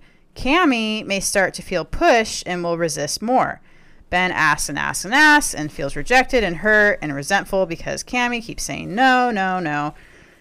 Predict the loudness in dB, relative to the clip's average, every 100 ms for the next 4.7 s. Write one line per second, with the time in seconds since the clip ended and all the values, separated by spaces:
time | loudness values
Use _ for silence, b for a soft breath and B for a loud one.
0 | b -8 -2 0 0 0 0 -2 -2 2
1 | 2 4 4 4 4 4 4 0 -2 0
2 | 0 -2 -4 0 0 0 -4 -6 -4 -4
3 | -4 -6 0 2 0 -4 -6 -6 -2 0
4 | 0 0 -4 -6 -6 -8